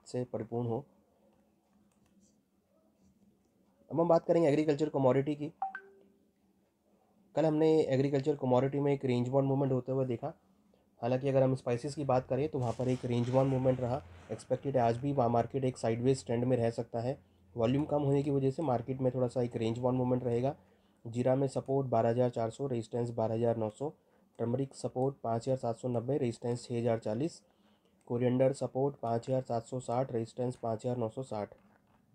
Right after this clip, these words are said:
वहीं अगर हम edible oils की बात करें तो वहाँ पर हमने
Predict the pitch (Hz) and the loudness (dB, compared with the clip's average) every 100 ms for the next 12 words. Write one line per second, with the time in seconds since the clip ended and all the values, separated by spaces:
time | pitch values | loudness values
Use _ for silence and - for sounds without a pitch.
0 | _ _ _ _ - - - 139 151 143 | _ _ _ _ -20 -20 -4 0 2 2
1 | 147 123 123 135 143 139 139 147 131 127 | 2 0 0 2 6 4 4 -2 -2 -2
2 | 131 151 - 131 120 131 131 135 139 | -2 -2 -2 -4 0 2 4 4 6